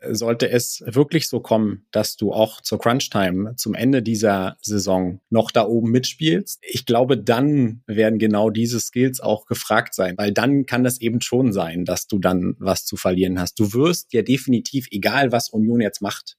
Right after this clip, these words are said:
sie werden natürlich weiterhin der Außenseiter bleiben und Union ist niemals mit dem Ziel in die Saison gegangen, nochmal international zu spielen, selbst intern nicht. Ja, man hat immer diese vierzig Punkte ausgelobt, die man jetzt interessanterweise Stand jetzt auch endlich hat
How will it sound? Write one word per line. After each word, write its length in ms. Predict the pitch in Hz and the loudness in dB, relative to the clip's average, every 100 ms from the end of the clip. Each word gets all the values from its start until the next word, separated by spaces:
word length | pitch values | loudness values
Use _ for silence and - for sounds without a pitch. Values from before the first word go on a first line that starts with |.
| _ | _
sie 160 | - 90 | -8 0
werden 180 | 101 110 | 2 2
natürlich 460 | 101 - 123 - | 0 0 0 2
weiterhin 360 | 104 113 117 110 | 2 2 2 0
der 120 | 98 | 2
Außenseiter 520 | 110 - 104 104 110 | 0 -2 0 0 0
bleiben 540 | 92 95 127 160 170 - | 0 0 0 0 -2 -6
und 160 | - 110 | -6 -2
Union 320 | 110 110 135 | 2 2 2
ist 160 | 135 - | 0 0
niemals 440 | 139 147 131 131 | 0 2 0 0
mit 180 | 123 113 | -2 0
dem 380 | 117 117 110 113 | 0 2 -2 -4
Ziel 260 | - 127 123 | -4 0 0
in 120 | 113 | 0
die 100 | 107 | 0
Saison 340 | 110 98 113 | 0 0 2
gegangen, 340 | 117 104 107 107 | 0 0 0 2
nochmal 280 | 104 113 101 | 0 0 0
international 640 | 104 98 - 98 92 90 | 0 0 -2 -4 -2 -2
zu 100 | - | -4
spielen, 340 | - 90 90 | -10 -6 -2
selbst 280 | 90 104 - | 0 0 2
intern 360 | 131 123 98 90 | 0 2 0 0
nicht. 300 | 85 - _ _ | -4 -6 _ _
Ja, 260 | - 120 113 | -2 0 0
man 280 | 104 101 101 | -2 -2 -2
hat 200 | 110 - | -4 -6
immer 260 | - 107 | -2 0
diese 220 | 101 104 | 2 0
vierzig 340 | - 113 98 - | 0 -2 -2 0
Punkte 300 | 151 151 127 | 0 2 2
ausgelobt, 520 | 139 - 131 143 - | 2 0 2 2 0
die 60 | 117 | 0
man 220 | 107 107 | 2 2
jetzt 180 | 113 - | 2 0
interessanterweise 880 | 117 113 - 104 110 101 98 101 | -4 -4 -2 -2 0 2 0 0
Stand 260 | - 107 101 | 0 0 2
jetzt 200 | 113 - | 0 0
auch 120 | 117 | -6
endlich 320 | - 101 104 | -4 0 0
hat 200 | 123 - | 0 -2